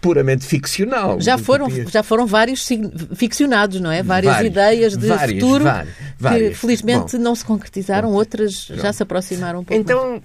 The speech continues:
Speaker 1: pronto, é nesse sentido. E havia um co-, ah, um colega meu, que tam-, eh, também agora reformado, o Jacques Hénard, aliás, que eu refiro no livro, eh, ele, ele dizia, ele dizia uma coisa de uma outra forma. Ele dizia, "Ir co-, ir ao museu é como,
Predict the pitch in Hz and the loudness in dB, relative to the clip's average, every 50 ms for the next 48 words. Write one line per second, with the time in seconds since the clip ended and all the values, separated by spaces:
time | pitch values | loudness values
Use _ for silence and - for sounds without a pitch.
0 | _ - 190 170 160 143 165 156 165 190 190 185 - 202 202 208 202 202 170 165 | _ -2 0 0 0 0 0 0 2 0 0 0 0 -2 -2 0 0 0 -2 0
1 | 175 214 233 202 214 208 190 180 175 170 165 139 - - - 170 226 285 262 - | 0 -2 0 2 2 0 2 0 0 -2 -4 -4 -8 -4 -2 -2 -2 0 -2 -4
2 | 92 98 95 92 - 98 107 110 101 110 98 95 98 117 160 165 - - - 95 | -4 -4 -4 -4 -2 -2 -2 0 2 2 2 2 2 2 0 -2 -4 -6 -4 -4
3 | 85 73 69 - 98 82 73 87 76 58 85 92 92 85 87 87 87 85 90 92 | -4 -4 -8 -10 -10 -8 -6 -6 -6 -6 -6 -6 -6 -4 -4 -2 -2 -2 -2 -2
4 | 87 82 78 85 - - - 90 85 87 101 104 117 131 117 95 82 78 - - | -4 -4 -6 -8 -12 -8 -6 -4 -2 -2 -2 -2 -2 -2 -4 -6 -8 -10 -12 -12
5 | - 139 143 135 113 - 87 85 82 95 90 85 92 - 92 85 87 87 92 95 | -14 -16 -16 -16 -10 -8 -6 -4 -4 -4 -4 -4 -4 -6 -4 -2 -2 -2 -2 -2
6 | 101 123 143 139 - 87 80 85 85 95 - - 95 87 - - - - - 85 | -2 -2 -4 -4 -4 -4 -6 -4 -6 -6 -4 -4 -6 -6 -6 -10 -14 -14 -12 -10
7 | 85 82 82 82 82 85 98 110 131 135 135 - - - - - 135 - - 143 | -10 -10 -8 -8 -6 -6 -6 -6 -6 -10 -12 -18 -20 -20 -20 -18 -18 -8 -2 -2
8 | 139 151 - 151 156 151 143 139 - 143 147 143 135 135 123 143 156 160 170 160 | -2 0 0 -2 -2 -2 -4 -4 -2 -2 0 0 0 -2 -4 -4 -4 -2 -2 -2
9 | 147 - - - - - - _ 151 147 139 143 147 156 160 151 151 143 156 170 | -4 -6 -12 -20 -20 -20 -14 _ -8 -8 -6 -6 -6 -4 -4 -4 -6 -4 -4 -4
10 | 156 156 156 143 147 143 147 160 156 156 143 135 - - 151 151 151 143 135 127 | -4 -4 -8 -8 -6 -6 -6 -6 -4 -6 -6 -6 -6 -6 -6 -4 -4 -4 -4 -6
11 | 127 127 120 135 139 135 139 139 135 - - - - - 165 185 185 - - - | -6 -10 -8 -6 -4 -4 -4 -4 -6 -10 -18 -20 -14 -4 -4 -4 -4 -4 -14 -16
12 | - - 165 170 170 170 165 160 160 139 147 175 170 170 165 165 160 160 160 156 | -8 -6 -4 -4 -2 -2 -2 -4 -4 -4 -4 -4 -4 -4 -6 -6 -6 -8 -6 -8
13 | 143 | -8